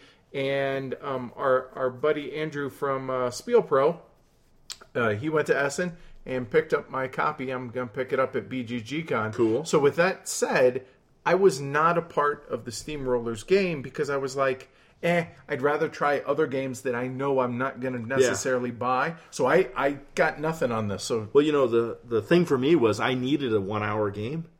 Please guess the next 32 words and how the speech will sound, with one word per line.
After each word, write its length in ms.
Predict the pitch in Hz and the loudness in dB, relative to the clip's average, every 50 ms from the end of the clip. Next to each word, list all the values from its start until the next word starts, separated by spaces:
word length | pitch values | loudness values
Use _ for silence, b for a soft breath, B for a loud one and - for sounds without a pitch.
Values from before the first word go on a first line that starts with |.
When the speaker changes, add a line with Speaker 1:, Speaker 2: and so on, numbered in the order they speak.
| _ _ _ _ | _ _ _ _
Speaker 2:
because 260 | 120 107 - 120 113 | -10 -4 -4 -2 -2
I 80 | 113 101 | 0 -2
was 240 | 104 104 - - - _ | -4 -4 -8 -12 -18 _
heading 340 | - - - 147 139 113 104 | -16 -4 -4 -2 -2 -2 -2
out 320 | 107 113 156 196 202 - - _ _ _ - | -2 -2 -2 -2 -4 -6 -12 _ _ _ 2
Speaker 1:
Right. 320 | 147 - 466 466 392 - | 4 4 4 4 0 -2
Speaker 2:
to 120 | - 135 127 | -4 -4 -2
do, 300 | 110 123 123 120 117 113 | 0 0 2 2 4 2
uh, 100 | 107 101 | 2 2
dinner 280 | 95 98 139 147 151 147 | 2 2 4 4 4 2
with 180 | 131 120 110 | 2 0 0
the 260 | - 104 95 98 98 101 101 - _ _ | 0 0 0 -2 -4 -8 -12 -16 _ _
mother-in-law. 560 | 127 135 170 165 147 110 98 92 78 - - - - _ _ | 0 2 2 4 4 2 0 -4 -8 -10 -12 -14 -18 _ _
Speaker 1:
Right. 240 | - 131 110 110 - - | -2 0 0 -2 -4 -8
Speaker 2:
So, 440 | - - - - 135 131 123 120 120 | -12 -6 0 4 4 4 6 4 4
um, 360 | 113 110 107 104 104 104 104 - _ _ _ _ - | 2 0 -2 -2 -4 -6 -8 -12 _ _ _ _ 2
this 220 | - 139 135 - - | 4 4 4 4 4
was 300 | 139 135 123 110 - - | 4 4 4 4 0 -6
suggested, 840 | - - - 123 107 101 117 123 131 139 - - 160 160 160 151 - | -6 -4 -4 -4 0 2 2 2 2 0 -2 -2 0 0 0 0 -2
and 260 | - 113 113 110 107 | -6 -6 -6 -4 -2
my 120 | 101 101 107 | -2 -2 -2
first 240 | - 135 131 113 - | 0 0 0 2 2
thought 160 | 120 117 117 | 2 2 2
was 140 | - 95 95 | 2 -2 -2
Dice 280 | - 110 104 107 104 - | -2 -2 -2 -2 -2 -6
and 80 | 117 | -10
Trains, 460 | 104 - 127 139 151 160 160 - - b b b b b b _ _ _ 104 | -8 -8 -8 -6 -6 -8 -8 -10 -14 b b b b b b _ _ _ 0
oil 240 | 104 101 98 95 | 0 2 2 0
and 100 | 95 104 | -2 -2
water. 460 | 120 143 165 170 170 170 165 160 - - - - | 0 0 0 2 2 2 0 -2 -4 -8 4 6
Speaker 1:
<laughs> 680 | 349 330 - - - - - - - - - - - - | 6 6 6 2 -8 -14 -14 -16 -16 -16 -18 -18 -10 -6
Speaker 2:
Um, 500 | 123 120 117 110 107 104 101 92 90 | -2 -2 0 0 -2 -4 -6 -8 -12